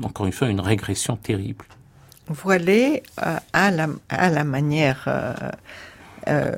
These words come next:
Speaker 1: Un peu
Speaker 2: iranienne.
Speaker 1: idéologique.
Speaker 2: Oui, tout à fait idéologique. Et donc Bourguiba, celui qui a émancipé les femmes, euh, par ce code du statut personnel, donc Hunt Shelby, fait une lecture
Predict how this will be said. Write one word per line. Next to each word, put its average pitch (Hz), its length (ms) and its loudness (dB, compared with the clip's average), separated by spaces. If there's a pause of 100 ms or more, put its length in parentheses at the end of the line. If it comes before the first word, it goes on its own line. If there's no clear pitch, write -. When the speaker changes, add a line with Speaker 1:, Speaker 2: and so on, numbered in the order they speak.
Speaker 1:
Un 120 120 6
peu 175 180 8
Speaker 2:
iranienne. 180 720 10
Speaker 1:
idéologique. 175 400 6
Speaker 2:
Oui, 175 420 4
tout 170 180 0
à 165 120 4
fait 175 220 4
idéologique. 151 840 2 (100)
Et 302 320 6 (880)
donc 170 280 2
Bourguiba, 156 920 0 (260)
celui 165 340 0
qui - 140 -2
a 160 60 2
émancipé 160 1400 2
les 160 200 2
femmes, 180 540 2
euh, - 480 -4 (140)
par 151 200 0
ce - 180 0
code 131 680 -2
du 123 80 -4
statut - 320 -4
personnel, 175 680 0 (560)
donc 151 360 0 (200)
Hunt 147 560 2
Shelby, 294 560 6 (380)
fait 214 340 4
une 180 180 6
lecture 233 800 4